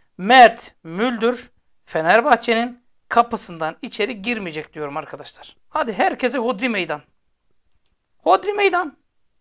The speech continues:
Herkese hodri meydan. Hadi buyurun. Kapısından içeri girmeyecek. Fenerbahçe'nin kapısından içeri girmeyecek Mert Müldür.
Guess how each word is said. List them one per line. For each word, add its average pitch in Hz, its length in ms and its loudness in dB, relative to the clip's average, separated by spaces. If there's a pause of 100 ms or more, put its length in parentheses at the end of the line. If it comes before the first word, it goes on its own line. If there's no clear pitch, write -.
(2000)
Herkese 262 460 4
hodri 240 260 0
meydan. 175 280 -4
Hadi 269 240 0
buyurun. 190 280 -8 (340)
Kapısından 359 500 0
içeri 285 240 0
girmeyecek. 202 340 -8
Fenerbahçe'nin 233 580 0
kapısından 269 520 -4
içeri 240 220 -8
girmeyecek 185 400 -10
Mert 156 240 -10
Müldür. 147 360 -16